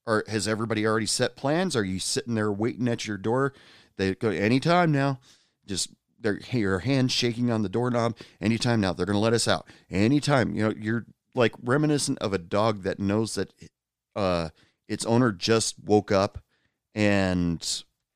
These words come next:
uh, you're gonna, you're about to get fed that morning. You know, it's just, "Oh, oh, t-, t-, got it, get it, so excited."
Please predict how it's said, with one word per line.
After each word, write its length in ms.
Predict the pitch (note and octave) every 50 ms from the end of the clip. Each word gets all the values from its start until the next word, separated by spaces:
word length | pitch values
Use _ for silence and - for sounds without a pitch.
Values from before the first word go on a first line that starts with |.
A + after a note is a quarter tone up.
| _ _ -
uh, 300 | A2 G2+ F#2+ F2+ D2 C2 - -
you're 160 | - F#2+ G#2
gonna, 200 | G#2 B2+ B2 A2+ - -
you're 160 | C3+ G#2 G#2
about 260 | G2+ F2+ G#2+ G#2+ G#2
to 80 | - G2
get 220 | G2 - - _
fed 220 | - A#2 G#2 F2 E2
that 180 | F2 D#2+ -
morning. 300 | - E2 B1 G1+ - - - - - - - - _ _
You 140 | - G2+ F#2+
know, 80 | F#2 F#2
it's 140 | F2 - -
just, 320 | - - - - - - -
"Oh, 200 | B2+ B2+ B2+ B2+ - -
oh, 180 | D3 C#3 A#2+ - _ _
t-, 240 | - - - D#3 D3+ - _ - C#3+ - -
t-, 300 | F#3 F#3 F#3+ - D#3+ D#3+
got 260 | C3+ B2 - G#3 F3+
it, 120 | - - - - - - _ -
get 100 | E3 G3
it, 100 | - -
so 280 | - - - C4+ A#3+ A3+
excited." 480 | G3 - - - C#4+ C#4+ C#4 C#4+ A3